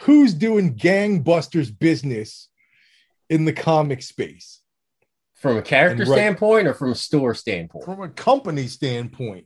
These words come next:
Speaker 2: Okay.
Speaker 1: And from right now, it looks to me that the biggest comic book company in America is Viz. And
Speaker 2: Yeah.
Speaker 1: Viz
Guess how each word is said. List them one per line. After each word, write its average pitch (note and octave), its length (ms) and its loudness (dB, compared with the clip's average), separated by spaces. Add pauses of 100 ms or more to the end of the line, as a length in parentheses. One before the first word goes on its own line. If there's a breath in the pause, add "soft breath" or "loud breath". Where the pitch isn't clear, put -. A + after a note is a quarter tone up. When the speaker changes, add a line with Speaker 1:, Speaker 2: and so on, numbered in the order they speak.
(120)
Speaker 2:
Okay. A2 480 0
Speaker 1:
And C#3 220 -10
from C3+ 220 -6
right F3 320 2
now, F#3 520 -4 (220)
it - 60 -20
looks D#3 320 -8
to C#3+ 100 -10
me D#3 480 -4 (600)
that B2 120 -12
the B2 80 -14
biggest D#3+ 400 -4
comic D#3+ 460 -4
book D#3+ 320 -6 (760 soft breath)
company D#3+ 680 -6
in F3 360 -4
America D#3 800 -4 (680 soft breath)
is B2+ 180 -4
Viz. G#2 800 2 (920 soft breath)
And B2 100 0
Speaker 2:
Yeah. E3+ 320 6
Speaker 1:
Viz F3 720 2